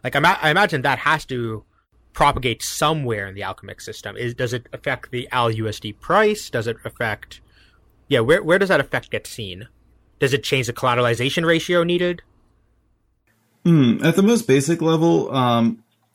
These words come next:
Speaker 2: it'll mean that your debt repayment times will take longer. You know, the system should still work, uh, fine, but, uh, because the debt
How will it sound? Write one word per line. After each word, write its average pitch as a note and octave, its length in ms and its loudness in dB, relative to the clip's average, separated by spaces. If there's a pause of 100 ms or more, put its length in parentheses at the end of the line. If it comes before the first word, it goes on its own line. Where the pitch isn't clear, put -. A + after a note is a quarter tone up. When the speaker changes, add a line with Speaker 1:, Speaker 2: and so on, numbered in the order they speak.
(200)
Speaker 2:
it'll B2+ 320 4
mean C3 320 4
that A#2 200 0
your A#2 120 0
debt B2+ 220 0
repayment C3+ 380 0
times A#2+ 360 0
will A2+ 160 -4
take A#2 220 0
longer. C3+ 480 0 (760)
You B2+ 160 0
know, A#2 100 2
the A#2 80 2
system C#3 360 0
should C#3 200 -2
still B2 360 2
work, B2+ 300 -2 (120)
uh, A2 300 -2
fine, C#3 580 -2
but, A#2 340 0
uh, A#2 340 0
because E3+ 340 -2
the D3+ 100 2
debt B2 240 -2